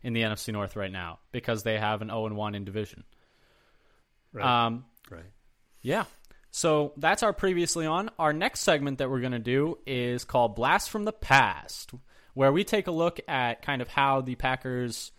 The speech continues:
Speaker 1: at least under Matt LaFleur, have fared against this team in the past and against, um, people from this, people from this team specifically in the past. Um, under Matt LaFleur, the Packers have not lost to the Bears. They are six and oh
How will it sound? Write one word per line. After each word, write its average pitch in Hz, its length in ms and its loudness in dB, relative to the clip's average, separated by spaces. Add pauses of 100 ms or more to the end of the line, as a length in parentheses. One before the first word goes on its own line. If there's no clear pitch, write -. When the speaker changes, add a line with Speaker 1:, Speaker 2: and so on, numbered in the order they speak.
(360)
Speaker 1:
at 147 60 -2
least 165 240 2
under 139 160 0
Matt 127 160 -2
LaFleur, 127 400 -2
have 123 260 0
fared 131 360 0
against 123 260 -6
this - 140 -10
team 123 200 -4
in 113 100 -8
the 101 60 -8
past 156 520 -4
and 123 100 -4
against, 113 460 -6 (360)
um, 101 460 -2 (640)
people 135 260 -2
from 123 260 0
this, 120 180 -6 (200)
people 143 240 0
from 135 200 0
this 123 120 -2
team 120 160 -4
specifically 113 500 -6
in 110 60 -4
the 104 60 -10
past. 113 420 -4 (640)
Um, 127 360 0 (280)
under 254 240 2
Matt 165 180 2
LaFleur, 147 320 -2
the 156 80 -4
Packers 131 580 -2
have 160 280 0
not 151 240 2
lost 131 280 0
to 123 60 -14
the 117 60 -8
Bears. 113 400 0
They 117 120 -2
are 107 80 0
six - 400 -4
and 131 160 -2
oh 120 360 0